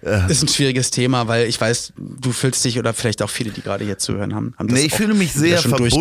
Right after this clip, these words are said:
Speaker 2: durchgemacht.
Speaker 1: mit dir und das ist
Speaker 2: Mhm.
Speaker 1: natürlich, das hat bei mir natürlich auch eine ganze Menge ausgelöst. Also, äh, die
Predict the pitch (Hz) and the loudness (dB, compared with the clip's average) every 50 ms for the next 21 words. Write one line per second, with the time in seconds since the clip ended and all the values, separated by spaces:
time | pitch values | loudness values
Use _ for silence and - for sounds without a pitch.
0 | 180 208 208 104 143 120 95 87 78 - - 82 82 82 85 90 95 104 107 98 | 2 2 0 0 2 2 2 2 0 0 0 0 0 2 0 0 0 -2 -2 -2
1 | - 117 117 107 104 104 98 131 123 110 113 123 107 - 120 110 104 113 117 - | 0 -2 -2 0 -2 -2 0 0 0 0 -2 -2 -2 -2 -4 -2 -2 -4 -4 -4
2 | _ _ - - 110 113 113 117 127 127 123 101 - 98 85 64 - 123 123 120 | _ _ -4 -2 0 0 2 2 2 0 0 -2 -2 -2 -4 -2 -2 -2 -2 -2
3 | 95 - 95 98 98 - 95 92 87 92 87 69 57 76 80 - - 80 76 71 | -2 -2 -2 -2 -2 -2 -2 -2 -2 -2 -2 -4 -6 -6 -8 -6 -6 -6 -4 -4
4 | 71 71 69 - - - 65 87 82 80 78 - - - - - - - - - | -4 -4 -6 -6 -8 -6 -4 -2 -2 -2 -4 -6 -12 -18 -18 -18 -18 -18 -18 -20
5 | - - - - 92 95 95 95 90 90 87 85 82 - 95 90 | -20 -16 -8 -4 -2 0 0 0 0 0 -2 -4 -4 -6 -6 -6